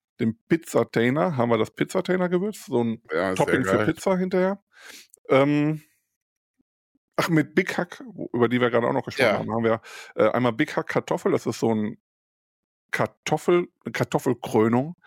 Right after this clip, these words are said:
Speaker 1: kann man
Speaker 2: Okay.
Speaker 1: sagen. Also
Speaker 2: So
Speaker 1: kann man
Speaker 2: für
Speaker 1: hinterher so auf
Speaker 2: Kartoffelecken oder so?
Speaker 1: Nee,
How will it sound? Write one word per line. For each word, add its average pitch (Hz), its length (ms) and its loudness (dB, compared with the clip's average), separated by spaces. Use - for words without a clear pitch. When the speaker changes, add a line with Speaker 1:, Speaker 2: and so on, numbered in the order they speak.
Speaker 1:
kann - 120 -2
man 120 100 4
Speaker 2:
Okay. 117 80 2
Speaker 1:
sagen. 131 220 4
Also 113 120 2
Speaker 2:
So 113 60 -4
Speaker 1:
kann 131 200 0
man 131 100 6
Speaker 2:
für 123 60 4
Speaker 1:
hinterher 135 240 4
so 131 80 4
auf 123 60 4
Speaker 2:
Kartoffelecken 139 240 0
oder 127 180 4
so? 202 260 -2
Speaker 1:
Nee, 220 460 2